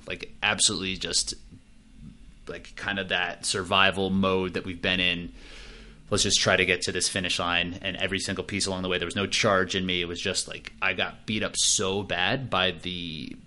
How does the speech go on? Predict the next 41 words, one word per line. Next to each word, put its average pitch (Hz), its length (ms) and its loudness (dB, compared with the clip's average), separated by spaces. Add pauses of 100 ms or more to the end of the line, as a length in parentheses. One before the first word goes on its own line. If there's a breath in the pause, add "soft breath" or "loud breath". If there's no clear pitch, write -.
stations 127 600 0
and 90 100 -6
the, 87 200 -12
and 92 140 -10
the 85 40 -6
strength 107 420 2
of 131 100 0
things 170 480 0 (720)
that 107 340 2
I 110 140 4
more 139 220 10
or - 20 12
less 117 240 6
limped 95 320 0
to - 80 -4
the 90 60 0
finish. 85 400 -2
And 90 120 -4 (440 loud breath)
the 117 80 2
next 120 260 10
race 113 240 6
was 101 100 0
in 101 100 0
Chicago. 104 420 4
That 98 60 2
was 92 100 0
my 98 60 -4
second 98 280 2
one. 98 80 2
And 101 100 0
basically 127 300 6
the 98 60 0
same 87 160 -2
thing 85 120 -8
happened. - 420 -8
Even 123 260 6
worse 92 260 0
this - 140 -4
time - 240 -8
is 98 120 -6
that - 240 -8